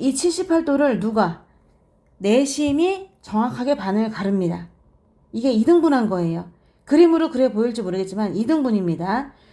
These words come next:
그러니까 일 번은 삼십구 도가 되는 거지. 정확하게 절반이야. 반띵. 삼십구 도에서 뺄 거예요. 두 번째 거를 구하기 위해서는 어쩔 수 없이 요 선을 그어야 돼. 그게 어렵지.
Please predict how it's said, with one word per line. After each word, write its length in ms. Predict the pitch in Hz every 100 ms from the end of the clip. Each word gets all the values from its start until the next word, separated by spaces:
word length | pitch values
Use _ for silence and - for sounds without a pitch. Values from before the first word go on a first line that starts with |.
| _ -
그러니까 300 | 254 247 - -
일 180 | 302 311
번은 440 | 294 302 370 381
삼십구 480 | - 370 359 381 240
도가 220 | 269 254
되는 240 | 208 185
거지. 280 | 165 165 - - _
정확하게 480 | - 233 285 277 254
절반이야. 680 | 214 196 208 185 170 170 170 _ _ _ -
반띵. 520 | 226 240 233 170 143 - _ _ _
삼십구 480 | - 320 320 339 240
도에서 300 | 254 240 226
뺄 200 | 262 262
거예요. 680 | 240 202 180 190 269 320 - _ _ _ _ _
두 100 | -
번째 280 | 254 311 330
거를 200 | 330 277
구하기 340 | 226 247 240 214
위해서는 560 | 196 202 233 285 190
어쩔 240 | - 269 285
수 100 | 277
없이 240 | 220 247
요 160 | 190 220
선을 400 | 311 320 311 294
그어야 400 | 208 202 196 175
돼. 220 | 175 170 - _
그게 200 | - 269
어렵지. 600 | 262 180 196 190 170 170